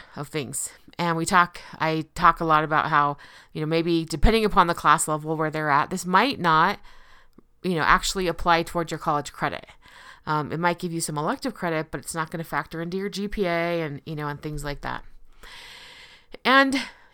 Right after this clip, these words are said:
and you need to know that all of the information that you're gonna learn in this class, every single piece of this information that you're gonna learn in Math nine twenty,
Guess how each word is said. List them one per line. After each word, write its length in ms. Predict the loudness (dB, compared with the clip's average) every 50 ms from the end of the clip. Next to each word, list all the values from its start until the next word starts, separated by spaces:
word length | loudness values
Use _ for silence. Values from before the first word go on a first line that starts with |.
| -6 -2
and 320 | 0 4 4 4 4 4 2
you 80 | -2
need 160 | -2 -2 -2 -2
to 100 | 0 2
know 480 | 4 6 6 6 6 4 2 0 0
that 300 | 2 4 4 4 4 0 0
all 500 | 4 8 10 12 12 12 12 12 10 8
of 200 | 4 2 2 4
the 160 | 4 4 4
information 540 | 4 2 2 2 2 2 2 0 0 -2 -2
that 80 | -2 -2
you're 140 | 0 0
gonna 200 | 2 2 2 2
learn 180 | 2 2 2 0
in 60 | 0
this 160 | -2 -2 -4
class, 400 | 0 4 6 6 6 4 2 -6 -6 _ 0
every 420 | 2 2 2 2 0 -2 -2 0 -2
single 360 | -2 -2 -2 0 -2 -2 0
piece 280 | 0 -2 -2 -2 -4
of 80 | -6 -6
this 160 | -8 -6 -6
information 560 | -6 -6 -6 -6 -6 -6 -6 -6 -6 -8 -6 -6
that 120 | -6 -6
you're 100 | -6 -6
gonna 240 | -4 -4 -4 -4 -4
learn 480 | -2 -2 0 0 0 -2 -4 -6 -8 -12 -16 -20 -20 -20 _ _ _ _ -10
in 420 | -8 -6 -4 -4 -2 -4 -4 -2 2
Math 360 | 4 4 4 4 0 -2 -2
nine 220 | -2 0 0 -2
twenty, 600 | -4 -2 0 0 -2 -2 -4 -6 -6 -6 -6 -8